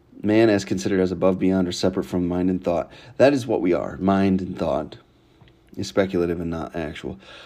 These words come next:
Like, the, the thoughts, the actions all come from the mind.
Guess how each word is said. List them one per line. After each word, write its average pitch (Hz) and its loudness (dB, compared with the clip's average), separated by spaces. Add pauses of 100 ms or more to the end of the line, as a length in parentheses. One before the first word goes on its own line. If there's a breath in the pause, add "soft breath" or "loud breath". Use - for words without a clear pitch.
(120)
Like, - -4
the, 82 -8
the - -8
thoughts, - 2 (460)
the 64 -2
actions 87 -4
all 82 0
come 90 -6
from 95 -6
the 82 -4
mind. 80 -10